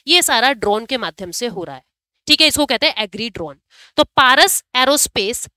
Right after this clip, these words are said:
रि-, ने अभी सेकंड टाइप सर्टिफिकेट जो है वो डीजीसीए से मिल गया है कि आप अपना पारस एग्रीकॉप्टर वी टू पॉइंट वन जो ड्रोन का नाम है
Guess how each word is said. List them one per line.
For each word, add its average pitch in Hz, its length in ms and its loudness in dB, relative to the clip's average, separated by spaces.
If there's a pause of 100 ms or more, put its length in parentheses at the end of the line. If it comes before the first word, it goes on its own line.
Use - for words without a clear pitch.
रि-, 233 260 -8
ने 226 320 -4 (180)
अभी 233 260 -4
सेकंड 349 400 0
टाइप 339 320 0
सर्टिफिकेट 262 760 0
जो 233 140 0
है 220 120 -2
वो 262 120 -4
डीजीसीए 226 640 -6
से 240 180 -4
मिल 190 200 -8
गया 170 180 -8
है 240 220 -6 (300)
कि 294 80 0 (100)
आप 269 240 2
अपना 247 280 -2 (140)
पारस 254 380 2 (100)
एग्रीकॉप्टर 233 840 -2 (200)
वी 285 160 -2
टू 370 160 2
पॉइंट 277 360 0
वन 196 280 -2 (220)
जो 233 100 6
ड्रोन 226 340 2
का 277 140 -4
नाम 185 300 -6
है 240 160 -6